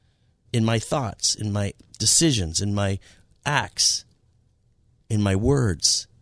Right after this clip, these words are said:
Nothing." You've got nothing over me. And so here's what happens in the spiritual realm when we decide to submit our authority to the direction of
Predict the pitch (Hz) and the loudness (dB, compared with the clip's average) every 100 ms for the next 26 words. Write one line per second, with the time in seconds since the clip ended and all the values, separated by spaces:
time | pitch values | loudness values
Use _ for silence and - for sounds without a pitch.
0 | - 107 - - 73 - - _ _ - | -10 -4 -2 0 -4 -10 -20 _ _ -10
1 | 104 104 110 110 120 143 139 104 85 78 | -6 -6 -4 0 4 4 2 0 -2 -6
2 | - - - _ _ _ _ _ _ _ | -10 -14 -20 _ _ _ _ _ _ _
3 | _ - - _ - - _ _ - 139 | _ -20 -20 _ -20 -20 _ _ -2 2
4 | - 160 143 139 - _ _ _ _ _ | 4 4 6 4 0 _ _ _ _ _
5 | _ _ _ - - 180 196 160 139 147 | _ _ _ -12 -2 0 0 0 0 0
6 | 147 98 - - - _ _ _ _ _ | -2 -4 -4 -6 -6 _ _ _ _ _
7 | - 117 110 - 120 120 - 104 90 92 | 0 2 2 0 0 0 0 0 2 0
8 | 92 95 92 87 120 151 107 98 104 92 | 2 0 0 0 0 0 -2 0 0 0
9 | 90 - 87 82 - _ - - 110 95 | -2 -2 -2 -4 -8 _ 0 0 0 0
10 | 107 - - _ - 131 139 127 - 104 | 0 -2 -6 _ -4 -2 0 -2 0 0
11 | 95 92 - - 87 87 _ _ _ _ | 0 0 -2 -2 -2 -4 _ _ _ _
12 | _ _ _ - 82 92 92 123 - 151 | _ _ _ -6 -2 0 2 2 0 -2
13 | 76 131 | -2 -6